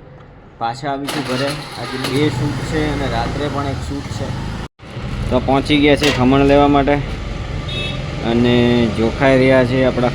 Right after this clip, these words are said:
ખમણ. મસ્ત મજાના સેવ નાખજો ઉપર. સેવવાળા આપણને ખમણ બહુ ભાવે.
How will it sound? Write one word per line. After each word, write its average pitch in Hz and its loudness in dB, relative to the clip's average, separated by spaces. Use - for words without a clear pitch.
ખમણ. 135 4
મસ્ત 113 -2
મજાના 123 2
સેવ 160 4
નાખજો 110 4
ઉપર. - -4
સેવવાળા 120 0
આપણને 120 -2
ખમણ 120 0
બહુ 120 2
ભાવે. 113 2